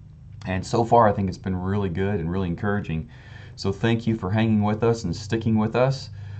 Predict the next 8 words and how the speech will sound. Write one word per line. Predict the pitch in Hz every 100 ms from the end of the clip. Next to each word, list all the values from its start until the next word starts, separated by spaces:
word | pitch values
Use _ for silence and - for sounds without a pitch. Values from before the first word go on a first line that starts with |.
| -
Um, | 104 104 104 - 110
in | 113
today's | 110 110 123 135 -
session, | 107 104 117 110 -
we | 101 107 110
are | 92 95
looking | 98 101 98 90
at, | 87 85 85 80